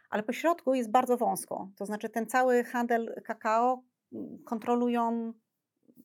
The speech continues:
głównie trzy olbrzymie, y, y, koncerny. To jest, y, Barry Callebaut, to jest, y, Cargill i,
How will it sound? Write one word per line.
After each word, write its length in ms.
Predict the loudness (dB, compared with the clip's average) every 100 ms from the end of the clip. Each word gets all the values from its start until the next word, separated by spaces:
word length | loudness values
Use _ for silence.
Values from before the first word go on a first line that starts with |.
| -20 -20 _ _ _ -20
głównie 440 | -8 -6 -2 -4
trzy 380 | -6 -8 -4 -2
olbrzymie, 680 | -2 -4 -8 -6 -6 -6 -6
y, 60 | -6 -6 -6 -6 -8 -8 -8 -10 -12 -12 -8 -8 -8 -10 -12 -14 -16 -18 -16 -12
y, 40 |
koncerny. 520 | -8 -4 -2 -4 -8
To 80 | -14
jest, 260 | -16 -16 -10
y, 120 | -8
Barry 180 | -6 -6
Callebaut, 580 | 0 0 0 -2 -4 -8
to 100 | -10
jest, 320 | -10 -12 -12
y, 160 | -12 -8
Cargill 360 | -6 -6 -8
i, 100 | -12